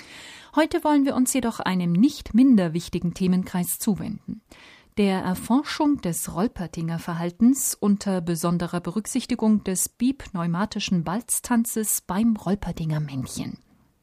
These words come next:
Die größten Erkenntnisse auf diesem Gebiet verdanken wir natürlich unserem großen Lehrer Lorat Konsens, dem Begründer der Eigelkofen-Post-Markelkofener Schule.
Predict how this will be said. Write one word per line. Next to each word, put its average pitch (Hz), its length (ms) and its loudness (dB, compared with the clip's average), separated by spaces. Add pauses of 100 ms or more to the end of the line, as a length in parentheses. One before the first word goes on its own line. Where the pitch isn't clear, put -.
(1160)
Die 190 100 4
größten 233 500 2
Erkenntnisse 185 640 0
auf - 200 -6
diesem 170 300 2
Gebiet 220 360 0
verdanken 175 460 -2
wir 170 80 0
natürlich 269 720 -2
unserem 180 480 2
großen 190 480 0
Lehrer 175 560 0
Lorat 214 560 -2
Konsens, 165 680 0 (460)
dem 180 180 2
Begründer 269 640 2
der 185 340 -2
Eigelkofen-Post-Markelkofener 196 2250 -2
Schule. 180 500 0